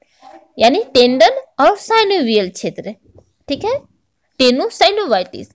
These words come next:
यानी टेंडन तथा जोड़ के साइनोवियल क्षेत्र में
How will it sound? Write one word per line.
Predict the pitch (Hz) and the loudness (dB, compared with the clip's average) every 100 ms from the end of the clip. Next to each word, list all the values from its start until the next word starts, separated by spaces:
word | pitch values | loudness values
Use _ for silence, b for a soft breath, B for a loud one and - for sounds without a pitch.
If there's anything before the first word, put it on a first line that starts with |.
| _ | _
यानी | 208 254 | -8 -8
टेंडन | 269 277 277 285 427 508 _ _ _ _ | -2 -2 0 0 -2 -6 _ _ _ _
तथा | 240 302 | -4 0
जोड़ | 254 220 311 | 0 0 -2
के | 330 381 | -2 -4
साइनोवियल | - 302 254 339 415 330 311 | -2 0 0 0 0 0 0
क्षेत्र | 277 277 247 240 | -2 -4 -2 -4
में | 240 269 | -2 -4